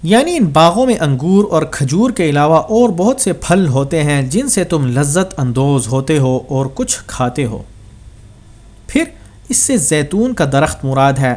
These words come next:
جس کا روغن تیل کے طور پر اور پھل سالن کے طور پر استعمال ہوتا ہے۔ سالن کو صبغن مطلب رنگ کہا ہے کیونکہ روٹی سالن میں ڈوب کر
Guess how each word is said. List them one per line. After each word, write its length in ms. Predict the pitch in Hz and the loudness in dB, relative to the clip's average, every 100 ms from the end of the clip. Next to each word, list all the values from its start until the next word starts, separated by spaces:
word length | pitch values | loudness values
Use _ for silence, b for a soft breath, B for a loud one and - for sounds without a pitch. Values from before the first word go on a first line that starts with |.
| - | -4
جس 180 | 165 233 | -4 0
کا 160 | 247 | 2
روغن 440 | 147 143 165 196 147 - | 2 4 4 2 0 -4
تیل 260 | 170 202 | 0 2
کے 120 | 214 175 | 0 -2
طور 240 | 156 156 | -2 -2
پر 220 | 143 147 143 - - - | 0 -4 -4 -16 -16 -2
اور 160 | 160 | 0
پھل 340 | 151 - 214 233 - | 0 2 2 2 -2
سالن 400 | - 143 156 180 | -2 2 2 2
کے 140 | 170 | -2
طور 220 | 143 139 139 | -2 -2 0
پر 200 | 202 - | 0 -2
استعمال 480 | - - 139 123 127 | -4 -6 -2 0 0
ہوتا 320 | 127 127 131 | 0 0 0
ہے۔ 120 | 135 143 - b b b | 0 -4 -8 b b b
سالن 380 | - 208 254 254 | 0 2 2 2
کو 280 | 220 220 - | 0 0 -2
صبغن 540 | - 254 156 165 226 240 | -4 0 2 2 2 0
مطلب 460 | 156 156 170 - | -6 -4 -4 -2
رنگ 220 | 135 190 208 | 0 2 0
کہا 360 | 160 160 226 | 0 2 4
ہے 160 | 190 151 | 4 0
کیونکہ 200 | - 202 | -2 -2
روٹی 500 | 190 127 147 165 254 | 0 0 0 0 -4
سالن 380 | 202 - 151 185 | -4 0 2 2
میں 120 | 180 | 0
ڈوب 400 | 139 120 170 196 | -2 0 0 2
کر 160 | - 160 | 2 0